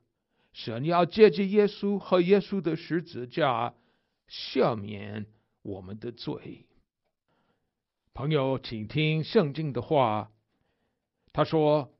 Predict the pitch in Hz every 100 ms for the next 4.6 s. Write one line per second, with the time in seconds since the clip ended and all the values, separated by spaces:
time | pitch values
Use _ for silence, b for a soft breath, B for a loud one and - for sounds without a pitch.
0 | _ - 139 170 170 202 196 - 113 165
1 | 135 120 143 190 190 175 208 147 117 110
2 | - _ - - 196 123 127 123 151 110
3 | 175 160 135 123 117 123 147 120 123 123
4 | 123 151 110 82 123